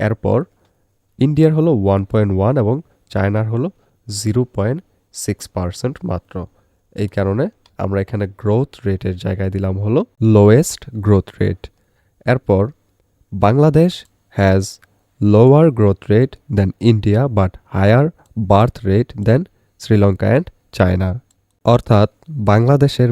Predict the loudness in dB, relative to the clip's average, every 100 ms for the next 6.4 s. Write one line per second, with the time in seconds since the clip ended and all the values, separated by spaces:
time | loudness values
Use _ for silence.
0 | 0 -2 0 0 -2 0 -2 -2 -6 _
1 | _ _ -10 -2 0 2 2 0 0 0
2 | 0 0 -4 _ _ _ _ _ 0 2
3 | 4 0 -6 _ _ -4 -2 -2 -4 -4
4 | -2 0 0 -2 -2 -2 -4 _ _ -6
5 | -4 0 0 -2 _ _ _ 0 2 4
6 | 2 0 0